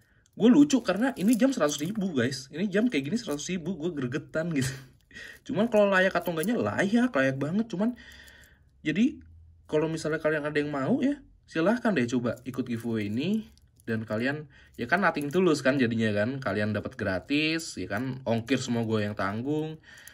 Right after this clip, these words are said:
Kalian tinggal bantu gue support channel ini, ya, kalian dapat jam ini dan rasain sendiri gitu loh, jam seharga seratus ribu automatic movement.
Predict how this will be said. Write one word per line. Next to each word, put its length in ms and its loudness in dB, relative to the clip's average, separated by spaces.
Kalian 320 -2
tinggal 480 0
bantu 320 -4
gue 320 0
support 320 -6
channel 240 -2
ini, 640 -4
ya, 240 -2
kalian 560 -2
dapat 320 -6
jam 160 -2
ini 480 -4
dan 160 -4
rasain 320 0
sendiri 480 0
gitu 160 0
loh, 80 -2
jam 240 0
seharga 320 -6
seratus 240 -6
ribu 320 0
automatic 320 -4
movement. 560 -4